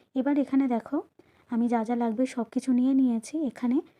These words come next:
তিনখানা আমি আলু নিয়েছি ছোট সাইজের, দুটো ক্যাপসিকাম আছে, আমি সমস্ত কিছু ধুয়ে নিয়েছি। আর এবার দেখো, একটা ভেজিটেবল চপারের মধ্যে চারটে কাঁচা লঙ্কা, দশটা মতো রসুনের কোয়া, এক ইঞ্চি পরিমাণ আদা, আর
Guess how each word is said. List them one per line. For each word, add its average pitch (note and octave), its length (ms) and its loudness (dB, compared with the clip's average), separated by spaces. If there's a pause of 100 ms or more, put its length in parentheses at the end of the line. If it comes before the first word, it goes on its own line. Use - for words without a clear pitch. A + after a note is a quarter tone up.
(320)
তিনখানা C#4 480 4
আমি C4 180 4
আলু A#3+ 200 0
নিয়েছি A#3+ 340 2
ছোট - 240 -8
সাইজের, A3+ 400 -4 (300)
দুটো A#3+ 220 -2
ক্যাপসিকাম C4 500 0
আছে, A3 240 -4
আমি A3+ 200 0
সমস্ত A3 340 -4
কিছু A#3+ 220 -4
ধুয়ে B3+ 280 0
নিয়েছি। C4+ 360 2 (640)
আর B3 60 -6
এবার B3+ 180 0
দেখো, C4+ 200 0
একটা C4+ 200 0
ভেজিটেবল B3+ 440 2
চপারের B3+ 360 -2
মধ্যে A#3+ 240 0
চারটে B3 300 -4
কাঁচা A#3 260 -4
লঙ্কা, A3+ 340 -2 (580)
দশটা B3+ 280 -4
মতো C4+ 200 2
রসুনের B3+ 460 0
কোয়া, A#3 280 -4 (1040)
এক C4 200 -4
ইঞ্চি D4 200 4
পরিমাণ A3+ 380 0
আদা, G#3+ 280 0 (1600)
আর G#3+ 140 0